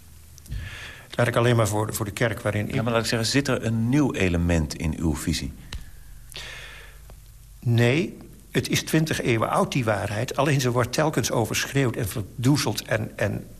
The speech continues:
Speaker 1: en ontkend. En je hoeft niks nieuws uit te vinden.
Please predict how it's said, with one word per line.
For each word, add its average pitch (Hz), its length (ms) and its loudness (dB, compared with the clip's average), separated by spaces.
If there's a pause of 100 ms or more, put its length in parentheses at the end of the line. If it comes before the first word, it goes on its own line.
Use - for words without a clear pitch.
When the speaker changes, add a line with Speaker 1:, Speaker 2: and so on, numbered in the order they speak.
(140)
Speaker 1:
en - 140 -2
ontkend. 143 580 2 (1080)
En 135 220 0 (280)
je 139 120 0
hoeft 220 200 4
niks - 200 2
nieuws 107 300 4
uit 98 180 2
te 107 80 -2
vinden. 110 480 -2